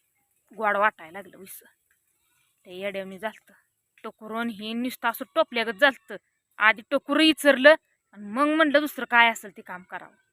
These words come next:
टकुर इचरला, फ्रेशपैकी तोंड धुवून चहा पिली म्हणलं, पिली की येऊन शिना आता खाली बसली इथं बघा. खाली म्हणजे आपल्या घरापाशीच आहे, पण ह्या झाडाच्या स-,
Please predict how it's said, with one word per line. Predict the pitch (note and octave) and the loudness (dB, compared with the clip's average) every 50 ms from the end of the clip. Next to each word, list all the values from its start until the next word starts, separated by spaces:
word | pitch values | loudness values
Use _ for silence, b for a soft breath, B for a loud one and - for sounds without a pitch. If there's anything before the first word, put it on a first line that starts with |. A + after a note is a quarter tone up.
| _ _ _ _ _ _ _ - | _ _ _ _ _ _ _ -20
टकुर | A3 - _ A#3+ B3+ | -20 -16 _ -10 -8
इचरला, | C4 B3 - - B3+ C4 B3+ C4 C#4+ | -8 -10 -10 -8 -8 -6 -2 0 0
फ्रेशपैकी | C#4+ _ - A#3+ C4 A#3 - - - C4 C#4+ C#4+ | 0 _ -4 -10 -10 -10 -12 -14 -16 -14 -14 -14
तोंड | - - B3+ A#3+ A#3+ B3+ C#4 | -14 -8 -4 0 2 2 2
धुवून | B3 A#3+ A3+ A#3+ C4 C#4+ D4 - _ _ _ _ _ _ - | 0 -2 -8 -8 -8 -8 -10 -12 _ _ _ _ _ _ -10
चहा | - - C#4 - A#3 C4+ - _ | -8 -6 -2 -2 -2 -2 -2 _
पिली | E4 E4+ D#4 C4+ A3 C#4 | 2 4 4 4 2 0
म्हणलं, | D4+ E4 F4 D4+ C#4 C4 - - B3+ C#4+ C4 G#3 F#3 _ _ _ _ _ _ _ _ _ _ - | 0 0 0 0 -2 -4 -6 -6 -4 -4 -4 -4 -6 _ _ _ _ _ _ _ _ _ _ -4
पिली | E4+ F4 E4 B3+ B3+ D4 C4+ G#3 F#3 _ _ _ _ _ _ _ _ _ | -2 0 0 0 0 -2 -2 -4 -6 _ _ _ _ _ _ _ _ _
की | A#3+ A#3+ A3+ G3+ F#3 | -14 -14 -12 -10 -6
येऊन | A#3 B3+ C4 C4+ C4+ | -4 -2 -2 -2 -2
शिना | - - A#3 A#3+ A#3 | -4 0 2 4 4
आता | A3+ - - A3+ - | 4 2 0 -2 -4
खाली | - - A3 G3+ G#3 | -6 -10 -12 -12 -12
बसली | F#3+ A3+ A3+ - - G3 G3 F#3+ F#3 | -10 -8 -10 -10 -10 -10 -12 -12 -12
इथं | - _ F3+ | -12 _ _
बघा. | E3+ E3+ E3+ _ E3+ _ _ _ _ _ _ | -20 -20 -20 _ _ _ _ _ _ _ _
खाली | - A3+ G#3+ G#3+ | -12 -12 -10 -10
म्हणजे | A3 A#3+ A#3 A#3 C#4 | -8 -8 -2 0 0
आपल्या | C4+ - - C4+ B3 | 0 0 0 -4 -4
घरापाशीच | C#4 C4+ D4 D4+ - F4+ D#4+ G4 F#4 C4+ C4 | -2 -2 -2 0 -2 -2 -2 -2 -2 0 0
आहे, | B3 D4 - _ _ _ _ _ _ - | -2 -2 -2 _ _ _ _ _ _ -14
पण | A3 A3 | -12 -10
ह्या | A#3 A#3 | -8 -6
झाडाच्या | G3+ D4 C4 B3 A3 G#3+ _ A3 A3 A3 A3 G#3+ G#3 G#3 G3+ G3 F#3+ | -6 -4 -4 -4 -6 -6 _ 0 2 4 6 6 6 4 2 0 -2
स-, | - - | -8 -12